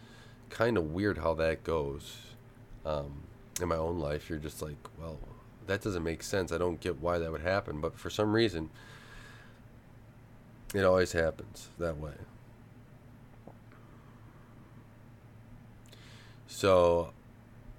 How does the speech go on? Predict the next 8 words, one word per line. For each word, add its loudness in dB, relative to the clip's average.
it 4
is, 4
it 6
is 6
amazing 4
what 4
has 2
happened 2